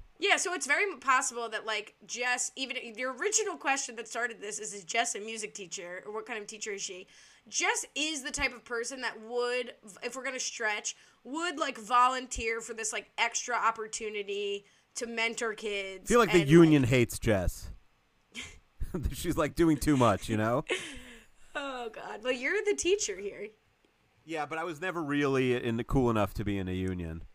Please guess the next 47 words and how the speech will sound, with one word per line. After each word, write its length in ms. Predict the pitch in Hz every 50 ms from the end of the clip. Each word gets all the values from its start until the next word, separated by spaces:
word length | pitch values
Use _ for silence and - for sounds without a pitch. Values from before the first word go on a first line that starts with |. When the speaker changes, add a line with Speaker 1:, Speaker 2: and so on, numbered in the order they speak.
| -
Speaker 1:
And 120 | - 247 269
they 120 | 285 285
loved 280 | 277 262 269 311 311 285
you 140 | 320 339 302
so 240 | - - 285 277
much 300 | 262 262 269 302 311 -
that 160 | - 269 - -
they 140 | 233 240
took 360 | 190 - - - 269 262 _ -
classrooms 720 | - 226 233 240 269 302 - - 233 214 202 208 208 -
from 100 | 226 220
other 220 | 214 220 214 208
people. 320 | - 233 269 254 - 185
If 80 | - 175
only 60 | 151
Speaker 2:
Yes. 220 | 175 185 - - 226
Speaker 1:
that 120 | 226 226
could 100 | 220 233
happen 280 | 226 226 214 220 226 220
now. 300 | 247 262 240 180 135 202 202
Speaker 2:
That 180 | 127 131 131
is 200 | 131 127 110 -
true. 380 | - - 135 131 123 98 - - - - _ _ _ _ _
No, 180 | - 240 - 311
they 100 | 339 196
could 140 | - - -
still 160 | - 160 120
do 180 | 101 107 92 98
it. 60 | 120
It's 140 | 151 151 160
a 120 | 180 151 131
small 220 | - 180 175 156
private 260 | - - 110 110 107 -
school. 220 | - 101 92 87
They 80 | 85 87
don't 140 | 92 87
have, 180 | 87 85 78 76
like, 140 | 85 82 - - -
they 120 | 107 110 101
could, 160 | - 101 -
they 80 | 104 104
could 160 | - 104 87
have 80 | 80 -
st-, 180 | - - - _ _
still 200 | _ - 90 82
done 180 | 85 - 80
that. 140 | 82 78 78